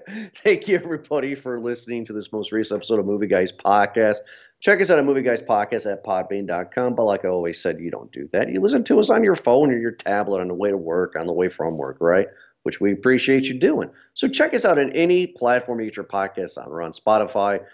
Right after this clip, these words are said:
Amazon Music, iHeartRadio. List goes on, Apple Podcasts. Make sure to download us. Thank you so much, and we'll be back,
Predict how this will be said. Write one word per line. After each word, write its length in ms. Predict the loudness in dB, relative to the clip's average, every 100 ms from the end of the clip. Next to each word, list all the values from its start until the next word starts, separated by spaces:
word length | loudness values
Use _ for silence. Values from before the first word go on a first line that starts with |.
| _ _ -2
Amazon 480 | 0 0 0 -2
Music, 500 | -2 -2 -2 -4 -4 _ -4
iHeartRadio. 960 | 0 2 2 0 -2 -2 -2 -2 -2 -6 _ _
List 240 | 0 2
goes 160 | 2 0
on, 240 | -2 -4 -4
Apple 340 | -4 -4 -2
Podcasts. 600 | 0 0 0 -2 -2 -2
Make 220 | 0 0
sure 180 | 0 -4
to 60 | -2
download 400 | -2 -2 -2 -2
us. 160 | -4
Thank 240 | -2 -2 -2
you 80 |
so 180 | -6 -4
much, 240 | -4 -4 -6
and 160 | -4
we'll 140 | -2 0
be 120 | 0
back, 420 | 2 2 0 -8